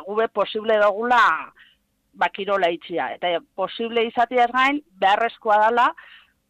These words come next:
ze, bueno, azkenean bizi ohitura osasuntsuak, eh, izatiak, ba, bueno, ba, gure gaixotasunean, ba, bueno, ba, favore itxen dozku, ez? Azkenean, eh,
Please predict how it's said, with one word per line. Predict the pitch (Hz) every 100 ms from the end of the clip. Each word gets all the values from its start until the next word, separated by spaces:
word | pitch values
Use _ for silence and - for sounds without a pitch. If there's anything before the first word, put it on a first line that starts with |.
| _
ze, | 240 226
bueno, | 208 214
azkenean | 190 - 226 226
bizi | 233 - 240 240 233 233 233 233 233 226
ohitura | 226 247 247 233
osasuntsuak, | 240 226 254 247 247 240 233 -
eh, | 240 233 233 226 233
izatiak, | 254 240 247 247
ba, | 220
bueno, | 185 196 185
ba, | 175
gure | 190 208
gaixotasunean, | 208 214 - - 226 214 226 240 233 240 269 220
ba, | 180 165
bueno, | 175 165 104 _ _
ba, | 190 170 156 135 113 95 - - - _ _ _ _ _ _ _ _ -
favore | 202 214 226 180
itxen | 175
dozku, | 196 196 220
ez? | 233 226
Azkenean, | - 202 214 220 226
eh, | 226 226 233 226